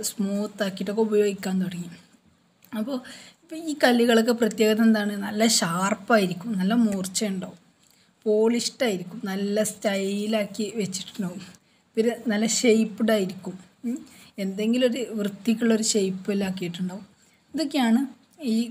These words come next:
കല്ലുകളുടെയൊക്കെ ഫീച്ചേഴ്സ്. അങ്ങനെ ഇവർ ഈ കല്ലുകളൊക്കെ ഇതാക്കിയതുകൊണ്ട് നമ്മൾ ഈ, ഈ ഒരു കാലത്തിന് കല്ലുകളൊക്കെ നല്ല ഉഷാറാക്കിയ കാലത്തിന് നമ്മൾ എന്താ വിളിക്കുക?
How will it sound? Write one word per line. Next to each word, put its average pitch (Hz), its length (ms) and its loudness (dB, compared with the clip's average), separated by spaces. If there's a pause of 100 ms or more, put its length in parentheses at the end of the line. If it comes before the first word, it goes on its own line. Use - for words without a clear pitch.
(120)
കല്ലുകളുടെയൊക്കെ 196 720 0 (220)
ഫീച്ചേഴ്സ്. 185 580 -4 (720)
അങ്ങനെ 349 380 -2 (140)
ഇവർ 214 280 0
ഈ 226 100 2 (160)
കല്ലുകളൊക്കെ 190 680 0
ഇതാക്കിയതുകൊണ്ട് 180 720 -2 (100)
നമ്മൾ 190 300 2
ഈ, 202 220 0 (260)
ഈ 220 120 0 (120)
ഒരു 233 220 0
കാലത്തിന് 170 560 -2 (140)
കല്ലുകളൊക്കെ 202 540 0
നല്ല 196 300 -2
ഉഷാറാക്കിയ 202 840 -2 (120)
കാലത്തിന് 190 460 -2
നമ്മൾ 196 280 -2
എന്താ 196 240 0
വിളിക്കുക? 196 480 -4